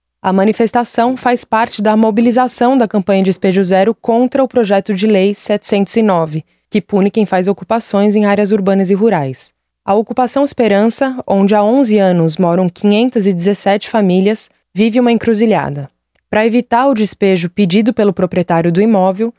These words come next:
que tá no nome da empresa falida K J Cade Jaqueline, é preciso que se avance a regularização fundiária.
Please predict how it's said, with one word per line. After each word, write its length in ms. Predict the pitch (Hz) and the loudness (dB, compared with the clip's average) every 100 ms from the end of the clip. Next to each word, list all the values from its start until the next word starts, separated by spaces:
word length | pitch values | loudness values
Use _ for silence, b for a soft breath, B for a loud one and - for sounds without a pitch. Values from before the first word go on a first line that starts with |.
| _ | _
que 120 | - 202 | -10 -4
tá 180 | 190 | 0
no 80 | 196 | 2
nome 320 | 196 190 220 | 2 2 2
da 100 | 196 | 2
empresa 440 | 190 180 208 220 220 | 0 0 0 0 0
falida 600 | 202 185 175 165 151 175 _ | 0 0 0 0 -2 -4 _
K 320 | - 196 226 | -2 0 0
J 420 | 202 185 196 190 180 | 0 0 0 -2 -6
Cade 380 | - 202 190 | -2 0 0
Jaqueline, 680 | 175 165 - 190 175 185 214 _ _ | 0 -2 0 0 2 0 -2 _ _
é 120 | - 214 | -6 -2
preciso 520 | 277 247 269 254 254 | 0 0 0 0 0
que 120 | 254 | -2
se 120 | - | 0
avance 600 | 269 202 214 226 - 254 | -2 2 2 0 -2 -4
a 80 | 214 | -2
regularização 640 | 196 208 214 202 214 220 196 | 0 0 0 0 -2 0 -2
fundiária. 720 | - 208 208 156 127 143 | 0 0 2 0 -4 -10